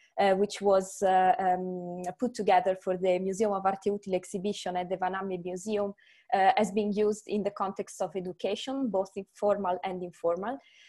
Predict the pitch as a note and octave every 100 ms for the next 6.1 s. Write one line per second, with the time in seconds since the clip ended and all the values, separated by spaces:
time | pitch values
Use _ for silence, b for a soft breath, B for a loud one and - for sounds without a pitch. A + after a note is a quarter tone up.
0 | b A3 G#3+ G#3+ - A3 A#3 A#3 A3+ A3+
1 | C4 A3 G3+ G3 G#3+ G#3 A3 A3 - G#3
2 | F#3+ G#3+ G#3 - G3+ G3 F#3+ - F#3+ F#3+
3 | A#3+ A#3+ G#3+ A3 C#4 E4 - - B3+ A#3
4 | G3 G3+ G#3 - G#3 G3 G3+ G#3 G#3 A#3
5 | G#3 F#3+ F#3+ A#3+ C#4+ D4+ A3 F#3 - F#3+
6 | F#3+